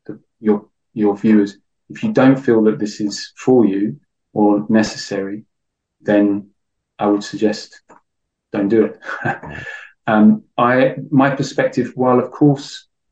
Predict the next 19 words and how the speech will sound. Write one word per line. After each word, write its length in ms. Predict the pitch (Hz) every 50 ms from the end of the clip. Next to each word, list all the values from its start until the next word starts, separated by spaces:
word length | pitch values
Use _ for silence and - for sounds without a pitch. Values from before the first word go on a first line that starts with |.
| _ _ -
um, 440 | 113 113 113 113 117 120 117 117 - _ _ _ _ _ _ _ _ _ _ _ _ _ -
I'm 100 | 113 113
not 260 | 120 131 127 - -
against 720 | - - 123 120 120 - - - - - - - - _ _ _ _ _ _ _ _ _ _ _ _ _
recreational 800 | - 117 127 127 127 - 131 123 120 113 - - 135 120 110 113
use 360 | 117 120 117 117 113 - - - -
of 140 | - 104 117
anything, 480 | 110 104 - - 113 107 107 120 110 113
we're 160 | 113 110 117
all, 340 | 120 117 117 117 110 - - _ _ _ _ _ _ _ _ _ _ _ _ _ -
um, 380 | 113 104 101 101 101 104 - - -
consenting 560 | - - 104 101 - - - 113 107 104 110
adults. 420 | 110 107 110 110 110 110 - - -
Well, 300 | 107 95 - - _ _ _ _ _ _ _ -
once 240 | 110 107 107 - -
you're 120 | 104 101
a 40 | 98
consenting 460 | - 98 - - 98 95 - - 104
adult, 340 | 98 95 104 101 104 - -